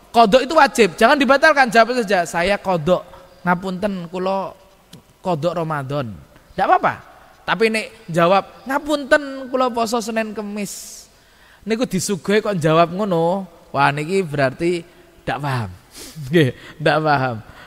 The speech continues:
Batalno ae, kecuali sing nyuguhi ngerti. Ditakoni dhisik, "Jenengan poso nggih?" "Oh nggih, alhamdulillah." "Oh ya wis, gak apa, wis gak usah sugoi." Nek ditakoni mbek tuan rumah.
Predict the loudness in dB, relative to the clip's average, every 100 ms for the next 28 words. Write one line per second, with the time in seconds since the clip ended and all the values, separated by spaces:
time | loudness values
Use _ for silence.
0 | -20 -2 2 4 4 4 4 4 4 2
1 | -2 2 4 4 0 -2 0 4 4 2
2 | -2 -2 -2 -4 -10 -20 -20 -20 _ -2
3 | 0 0 -2 -4 -2 -6 -6 -6 -2 0
4 | 2 2 2 0 -2 -8 -20 -20 _ _
5 | _ _ _ _ _ -8 -4 -2 -2 -4
6 | -6 -4 -4 -4 -6 -10 -8 -4 -2 -2
7 | -6 -16 -20 _ _ _ -12 -4 -4 -4
8 | -12 -12 -18 _ _ -8 -8 -12 -14 -12
9 | -14 -14 -18 -20 -20 _ _ _ -8 -2
10 | -2 0 0 -2 -6 -4 -4 -4 -8 -10